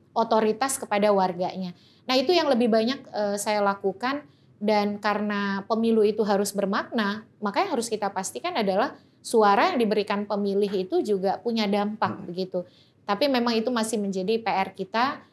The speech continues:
Speaker 1: Itulah kenapa sampai dua puluh lima tahun dengan segala suka duka dan dinamikanya, saya tidak pernah bosan berpemilu. <laughs>
Speaker 2: Nah, Mbak Titi, selama dua puluh lima tahun nih, pernah nggak sih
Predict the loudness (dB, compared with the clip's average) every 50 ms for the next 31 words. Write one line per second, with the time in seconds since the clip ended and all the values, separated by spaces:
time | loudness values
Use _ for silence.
0 | _ _ _ _ _ -4 -2 0 2 2 2 0 0 -2 -2 0 -2 -2 -2 -2
1 | -4 -2 -2 -2 -2 0 0 -2 -4 -2 -4 -2 0 0 -2 -2 -6 -8 -6 -6
2 | -6 -4 -2 -2 -2 -2 -4 -8 -8 -4 -4 -2 -2 -2 -4 -2 0 2 2 2
3 | 2 0 -2 -4 0 2 2 2 2 2 2 2 0 2 2 0 0 0 0 0
4 | -2 -2 -4 -4 -4 -6 -6 -4 -2 -4 -4 -4 -6 -12 _ _ _ _ _ -6
5 | -2 -2 0 0 0 2 0 0 0 -2 -2 -2 -2 -2 0 0 0 0 0 -2
6 | 0 0 2 2 2 0 0 -2 -2 -4 -4 -4 -4 -4 -4 0 0 0 0 0
7 | -4 -10 -10 -10 -10 -10 -10 -2 -2 -2 -2 -4 _ _ _ _ _ _ _ _
8 | -8 -2 -2 2 4 4 2 2 -2 -4 -4 -2 -2 0 -2 0 0 -2 -2 -2
9 | -4 -6 -4 -4 -4 -6 -6 -6 -8 -8 0 2 2 2 2 0 _ _ _ _
10 | _ _ _ _ _ _ _ _ -20 -20 _ _ _ _ _ _ _ _ -2 0
11 | 0 0 -2 -2 -4 -6 -6 -6 -6 -4 -2